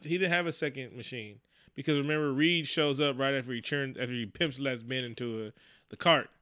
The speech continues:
and then Reed shows like, "What have you done?" He's like, "Oh, and now I'm about to kidnap you because I saw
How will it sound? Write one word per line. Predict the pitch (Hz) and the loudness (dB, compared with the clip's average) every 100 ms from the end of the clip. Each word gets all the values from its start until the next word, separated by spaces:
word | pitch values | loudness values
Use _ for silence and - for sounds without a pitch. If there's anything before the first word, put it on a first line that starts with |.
| _ _ _ | _ _ _
and | 117 | -6
then | 113 | 2
Reed | 156 151 | 4 4
shows | 151 127 | 4 0
like, | 123 | 0
"What | 123 214 | 2 4
have | 190 | 4
you | 160 | 4
done?" | 202 196 131 117 | 6 6 4 -2
He's | 131 120 | -6 -4
like, | 127 - _ | -4 -4 _
"Oh, | 165 190 135 | 4 4 2
and | 120 | 2
now | 156 | 2
I'm | 143 | 2
about | |
to | 123 | 0
kidnap | - 190 160 123 | 2 2 2 -2
you | 120 113 107 - - - | -4 -8 -10 -16 -20 -12
because | 127 - 131 123 117 - - - - | -6 0 2 2 -2 -6 -18 -20 0
I | 127 156 | 6 6
saw | 147 151 135 | 6 2 2